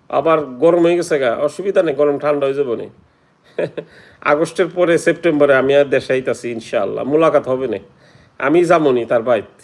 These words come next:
এর আর কষ্ট করতে হইব না, তারে একটু কয়ে দিয়েন যে কাকায় বলে দেশে আইলে মাইক্রোবাস নিয়ে যাইব, এবং ওই থানা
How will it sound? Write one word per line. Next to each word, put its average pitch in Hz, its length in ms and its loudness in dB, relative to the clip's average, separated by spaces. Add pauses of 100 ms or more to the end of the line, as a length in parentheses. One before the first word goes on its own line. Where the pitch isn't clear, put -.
(1080)
এর 139 180 4
আর 151 180 6
কষ্ট 160 220 -2
করতে 165 320 0
হইব 131 180 2
না, 117 180 -4 (640)
তারে 143 220 4
একটু 170 180 -2
কয়ে 160 260 4
দিয়েন 143 260 4
যে 127 120 -4
কাকায় 170 480 2
বলে 143 280 0
দেশে 147 420 -2
আইলে 156 500 -2 (540)
মাইক্রোবাস 151 520 0
নিয়ে 156 160 4
যাইব, 127 440 -2 (400)
এবং 135 520 -2
ওই 156 280 -4 (680)
থানা 160 400 0